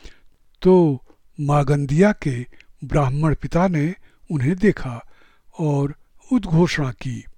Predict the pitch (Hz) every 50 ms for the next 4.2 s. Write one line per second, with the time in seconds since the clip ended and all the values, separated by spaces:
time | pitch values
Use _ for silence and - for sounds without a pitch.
0 | _ _ _ _ _ _ _ _ _ - - - _ _ _ _ _ _ - -
1 | 151 156 185 220 233 185 185 196 160 127 143 139 - - - - 123 113 - -
2 | - _ - - - 156 147 151 147 135 135 135 - - 143 135 - - - 208
3 | 208 - - 202 185 156 139 139 131 120 113 151 175 190 202 175 160 151 135 127
4 | 123 120 117 110